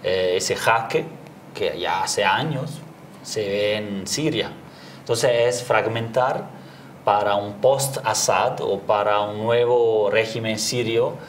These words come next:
que ya pierda mitad de su territorio, por ejemplo, y que sea ya un país que cuente menos en ese sentido. Entonces, la idea es que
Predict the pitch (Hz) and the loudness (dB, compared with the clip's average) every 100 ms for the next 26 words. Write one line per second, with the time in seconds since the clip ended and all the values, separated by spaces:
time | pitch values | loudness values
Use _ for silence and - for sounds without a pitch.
0 | - - 104 104 120 123 117 117 113 117 | -18 -8 0 2 2 4 4 4 2 2
1 | 117 117 110 104 98 104 - 101 101 123 | 4 4 4 2 2 -2 -4 -8 -4 0
2 | 110 101 101 110 104 95 95 107 107 120 | 2 0 -4 -4 -4 -4 0 0 2 0
3 | 104 104 120 117 123 123 107 110 110 107 | 0 0 -2 -2 -4 -2 0 2 2 0
4 | 107 - - - 104 104 104 104 101 104 | -4 -12 -16 -4 0 0 -2 -4 0 2
5 | 104 101 - - 107 98 104 117 117 160 | 2 -4 -6 -4 -2 0 0 0 -2 -6
6 | - - 92 - 101 98 98 117 107 127 | -10 -12 -12 -10 -8 -8 -6 -6 -4 -6
7 | - 107 101 110 117 107 104 110 | -2 0 2 4 2 2 -2 -4